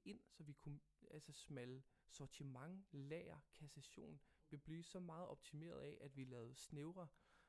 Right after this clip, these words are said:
øh, sortimenter. Altså, det er krav, man lige, man kunne stille, øh, fra vores vedkommende ud til vores kunder, altså hjælpe dem til en mere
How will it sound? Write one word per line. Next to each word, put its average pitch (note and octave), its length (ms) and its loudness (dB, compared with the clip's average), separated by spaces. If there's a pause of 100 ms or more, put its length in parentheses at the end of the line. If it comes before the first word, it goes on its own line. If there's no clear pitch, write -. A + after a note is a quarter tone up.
(140)
øh, A2+ 640 4
sortimenter. C3+ 680 0 (160)
Altså, C3+ 180 -2
det F3 100 2
er - 40 -16
krav, - 400 -4 (220)
man C3+ 300 0
lige, D3 140 0 (140)
man B2+ 240 0
kunne C3 180 -4
stille, E3 460 0 (540)
øh, G#2+ 420 6
fra - 180 -2
vores B2+ 380 2
vedkommende D#3 420 2
ud C#3 120 2
til C#3+ 140 -6
vores G#2+ 180 -6
kunder, D3+ 360 0 (100)
altså C#3+ 160 -6
hjælpe C#3 380 2
dem C#3 220 0
til - 200 -2
en B2+ 120 2
mere C#3 220 4